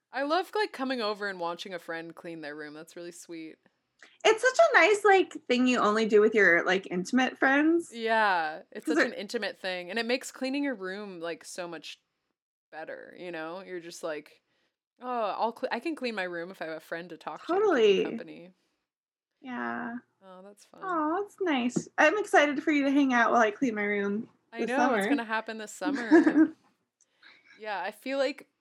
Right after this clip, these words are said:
Speaker 1: Bree's always, like, maybe not really cleaning her room, but she's always, like, rifling around in her room. So I have, like,
Speaker 2: <laughs>
Speaker 1: I'm just, like, picturing. How is her room these days?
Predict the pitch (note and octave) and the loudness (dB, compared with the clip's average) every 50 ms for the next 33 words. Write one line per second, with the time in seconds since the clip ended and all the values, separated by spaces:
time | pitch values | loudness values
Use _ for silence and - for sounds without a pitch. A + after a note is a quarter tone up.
0 | _ - G3+ G#3+ A3+ A3+ A3+ A3+ A3+ G#3 F#3+ - - F3+ F3+ F3+ F#3 F3 F3 E3+ | _ -16 _ -8 -8 -6 -6 -6 -8 -8 -6 -4 -2 -2 -2 -2 -4 -6 -8 -8
1 | E3+ - F3 D#3+ D3 - - _ _ _ _ _ _ _ - F3 E3+ E3 E3+ D#3+ | -8 -8 -8 -8 -10 -12 -16 _ _ _ _ _ _ _ -16 -14 -12 -12 -10 -10
2 | E3 D#3+ D#3 D#3+ - - _ _ _ _ - F#3 G#3 A3 A3 G3+ - F3+ F3+ E3 | -12 -12 -12 -12 -14 -16 _ _ _ _ -18 -12 -8 -6 -6 -6 -6 -8 -10 -10
3 | D#3 D#3 - - E3+ D#3+ D#3 D#3 D#3 C#3+ E3+ E3+ C3 C3 A2+ F2+ A2+ D3 D#3+ D#3+ | -12 -12 -14 -16 -14 -14 -12 -14 -14 -16 -16 -18 -16 -16 -16 -16 -18 -16 -14 -12
4 | C3 E2+ - - _ - - F#3 - F3+ F3 E3+ F3+ F3 F3+ F3+ - - C#3 C#3+ | -12 -12 -14 -16 _ -20 -20 -16 -14 -12 -12 -10 -8 -8 -8 -10 -8 -8 -8 -8
5 | C#3 C#3 D3+ - - F2+ - - B1+ - - E2 F2+ D2 B1 - - - - - | -8 -8 -10 -12 -16 -18 -18 -18 -16 -14 -12 -12 -12 -12 -14 -14 -16 -16 -10 -6
6 | C#4+ C#4 C4+ C#4+ - - - G#4 - - G4 E4 - - - F#4 - F4 F#3 F3 | -4 -2 -2 -4 0 4 4 4 6 6 6 4 6 6 4 4 4 4 0 0
7 | F3+ F3+ - F#3 - - - F3+ E3+ - - - D#3+ D#3 D3+ D3 C#3+ D3 - - | -4 -6 -6 -6 -6 -8 -12 -14 -12 -10 -8 -8 -6 -8 -8 -8 -10 -10 -12 -14
8 | - - - _ - _ _ _ _ _ _ _ _ _ _ _ _ _ _ _ | -16 -20 -20 _ -20 _ _ _ _ _ _ _ _ _ _ _ _ _ _ _
9 | _ _ _ _ _ _ _ _ _ _ _ A3 A#3 B3 C#4 D4 - - D4 C4 | _ _ _ _ _ _ _ _ _ _ _ -4 0 0 0 0 0 -2 -4 -4
10 | A3 G3 F3+ F3 E3 D#3 D3+ D#3+ - - D3 C#3+ C3+ C3+ D3+ E3+ F3+ - - | -4 -4 -6 -8 -6 -8 -8 -10 -8 -8 -6 -6 -6 -8 -10 -12 -16 -20 -20